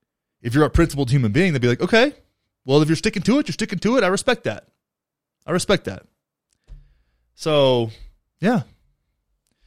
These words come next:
I mean, it's great, the actor responded, "as great as it is, and you know, I've been, been asked questions a few times. It's nice, it's wonderful, it makes me happy.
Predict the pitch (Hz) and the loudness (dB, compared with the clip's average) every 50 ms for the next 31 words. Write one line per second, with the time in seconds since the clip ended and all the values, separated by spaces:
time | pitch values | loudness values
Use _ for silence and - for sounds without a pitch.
0 | _ _ _ _ _ _ _ _ _ - 143 165 190 208 208 190 - - - - | _ _ _ _ _ _ _ _ _ -4 0 2 4 4 4 4 2 0 -2 0
1 | 147 196 226 226 - - 131 120 117 - 120 117 104 - - 107 104 107 117 117 | 2 2 2 0 0 0 0 0 -2 -2 -4 -4 -4 -4 -4 -4 -4 -4 -4 -4
2 | 113 117 113 104 151 170 180 185 180 147 143 135 170 175 143 127 120 117 - 127 | -6 -8 -4 -2 0 2 2 2 0 0 0 -2 0 2 2 0 0 -2 -6 -6
3 | 127 123 120 120 143 160 160 123 101 110 117 - _ _ _ _ _ _ - 123 | -4 -4 -4 -2 -2 0 0 0 -2 -2 -6 -8 _ _ _ _ _ _ -4 -4
4 | 127 123 139 143 - 104 - - - 110 143 147 151 147 151 143 - - 151 139 | 0 0 0 0 0 -10 -12 -12 -8 -6 -4 -2 0 0 -2 -2 0 -2 -2 -2
5 | - 143 120 117 - 143 143 127 - 160 151 123 104 117 - - 139 139 156 170 | 0 -4 -6 -4 -2 -4 -4 -2 -2 -2 -2 -2 -4 -6 -6 -4 -4 -2 -2 -2
6 | - 139 - - 147 147 143 - - 147 135 - 120 127 120 - 143 123 123 147 | -4 -6 -6 -6 -6 -6 -6 -4 -2 -2 -2 0 -2 -6 -6 -6 -6 -4 -4 -4
7 | 175 180 - - | -4 -6 -8 -16